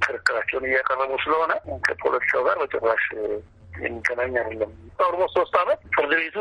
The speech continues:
የአቃቢ ህግ ምስክር እየሰማ የቆየበት ጉዳይ ከሌሎች ጉዳይ የሚለየው አሁን በፖለቲካ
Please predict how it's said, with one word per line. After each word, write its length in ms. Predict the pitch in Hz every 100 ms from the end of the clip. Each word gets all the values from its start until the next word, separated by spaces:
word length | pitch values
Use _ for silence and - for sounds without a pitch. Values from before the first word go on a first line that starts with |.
| 202
የአቃቢ 340 | 147 139 160 160
ህግ 160 | 143 143
ምስክር 320 | 139 - 147
እየሰማ 340 | 151 151 180 196
የቆየበት 460 | 180 165 160 156
ጉዳይ 280 | 135 - 123 95
ከሌሎች 400 | - 147 147 -
ጉዳይ 260 | 139 156 156
የሚለየው 600 | 151 160 160 165 175 285 330 -
አሁን 300 | 131 139 151 147
በፖለቲካ 540 | 139 - 156 151 147